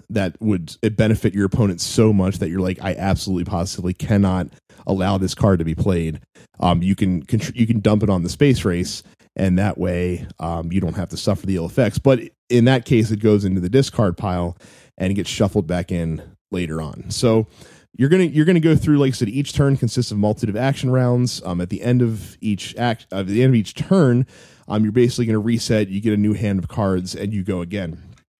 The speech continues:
So there's a couple of different ways the game can end.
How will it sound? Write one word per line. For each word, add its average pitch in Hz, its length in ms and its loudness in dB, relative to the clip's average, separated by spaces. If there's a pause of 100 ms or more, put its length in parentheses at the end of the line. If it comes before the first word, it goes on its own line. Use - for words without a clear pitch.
(300)
So 147 220 2
there's 143 180 2
a 143 40 2
couple 180 320 0
of 170 80 2
different 151 260 -2
ways 117 240 2
the 107 80 -2
game 98 240 -2
can 95 140 -8
end. 78 320 -12